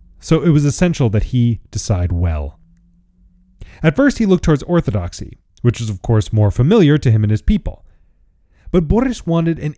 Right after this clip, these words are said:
independent Bulgarian church to allay the fears of his nobility that converting to Christianity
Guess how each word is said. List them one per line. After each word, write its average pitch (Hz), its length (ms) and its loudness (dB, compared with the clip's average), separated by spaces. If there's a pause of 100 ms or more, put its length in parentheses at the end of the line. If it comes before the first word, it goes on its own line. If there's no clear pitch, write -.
independent 165 800 0
Bulgarian 123 560 2
church - 400 0
to - 140 0
allay 156 340 4
the 170 80 4
fears 156 420 2
of 123 60 -6
his 127 180 0
nobility 120 720 2 (320)
that 147 180 0
converting 175 380 2
to 165 80 -2
Christianity 160 840 0